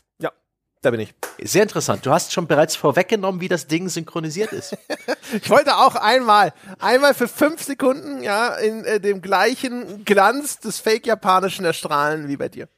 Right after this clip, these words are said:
Speaker 2: Ich hab echt gestaunt. Das Ding ist nämlich, äh, vertrieben von Electronic Arts, ähm, von E A Originals, deren Indie-Label. Ähm,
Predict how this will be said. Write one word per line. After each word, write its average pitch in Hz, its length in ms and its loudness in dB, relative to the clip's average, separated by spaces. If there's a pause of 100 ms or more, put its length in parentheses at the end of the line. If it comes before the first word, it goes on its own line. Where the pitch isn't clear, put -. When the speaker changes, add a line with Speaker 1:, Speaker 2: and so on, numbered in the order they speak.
(140)
Speaker 2:
Ich - 160 -4
hab - 160 -2
echt 202 160 -2
gestaunt. 202 340 2
Das 147 120 -6
Ding 226 160 2
ist 226 100 -2
nämlich, 180 180 0
äh, 143 80 2
vertrieben 208 360 -4
von 156 180 0
Electronic 127 480 -2
Arts, 180 340 -2 (140)
ähm, 143 380 2 (180)
von 135 220 -4
E 156 260 0
A - 20 2
Originals, 113 600 -2
deren 107 320 0
Indie-Label. 139 640 -2 (840)
Ähm, 110 540 4